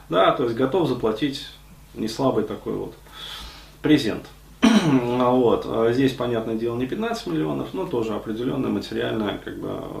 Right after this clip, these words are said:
такая вот ступень вхождения. Вот, то есть без этого, а, просто так принимать человека, как бы, ну, это херня получится.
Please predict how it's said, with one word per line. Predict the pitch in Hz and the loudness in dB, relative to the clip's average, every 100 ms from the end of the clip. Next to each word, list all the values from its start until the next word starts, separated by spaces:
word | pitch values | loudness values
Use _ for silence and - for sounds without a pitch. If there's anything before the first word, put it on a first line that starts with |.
| - | -10
такая | 104 117 | -8 -6
вот | 107 - | -6 -4
ступень | - 131 143 131 | -2 2 4 2
вхождения. | 127 113 110 104 90 85 - - - - - - - - - | 2 0 0 -4 -4 -10 -16 -20 -20 -20 -20 -20 -20 -16 -6
Вот, | 120 110 104 | 0 0 0
то | |
есть | 107 104 | -2 -2
без | 120 | 0
этого, | 151 151 113 107 101 107 - 110 | 2 2 0 0 0 -2 -4 -6
а, | 104 | -4
просто | 123 113 - | -2 0 0
так | - 170 | 0 0
принимать | 135 120 110 107 | 0 -2 -2 -2
человека, | - - 113 110 - - | -6 -8 -6 -6 -6 -12
как | - | -16
бы, | 53 - - - - - - | -14 -16 -16 -16 -16 -14 -6
ну, | 131 113 107 | -2 0 -2
это | 113 | -4
херня | 127 117 113 98 | -8 -8 -4 -6
получится. | 85 - - - - | -6 -10 -12 -14 -18